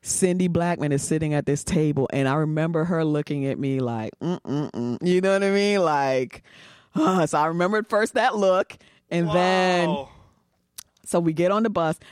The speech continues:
Speaker 1: And so when I was, like, twenty, from twenty to twenty-four, I was going through this thing because I grew up, I went to, like, Lutheran school, like, all through, I went to,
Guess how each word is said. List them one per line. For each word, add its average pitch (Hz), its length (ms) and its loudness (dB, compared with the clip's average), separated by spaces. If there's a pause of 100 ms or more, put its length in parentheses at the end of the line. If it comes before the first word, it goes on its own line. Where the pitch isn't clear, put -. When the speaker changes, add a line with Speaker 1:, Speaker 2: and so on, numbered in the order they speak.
(140)
Speaker 1:
And 151 140 0
so 156 340 2
when 170 140 -2
I 175 80 0
was, 175 100 -2
like, 139 160 -4
twenty, 156 540 0
from 175 160 -4
twenty 240 340 -4
to 214 120 2
twenty-four, 180 1080 0
I 135 60 -2
was 156 120 -4
going 170 200 -4
through 170 120 -6
this 156 160 -4
thing 160 260 -2
because 143 260 -6
I 143 140 -2 (180)
grew 151 260 -2
up, 143 280 -4 (160)
I - 60 -4
went 175 120 2
to, 151 80 -2
like, 113 160 -2
Lutheran 151 380 0
school, 156 580 0 (400)
like, 123 180 -6
all 135 280 0
through, - 180 -4
I - 80 -4
went 143 160 -2
to, 127 260 -4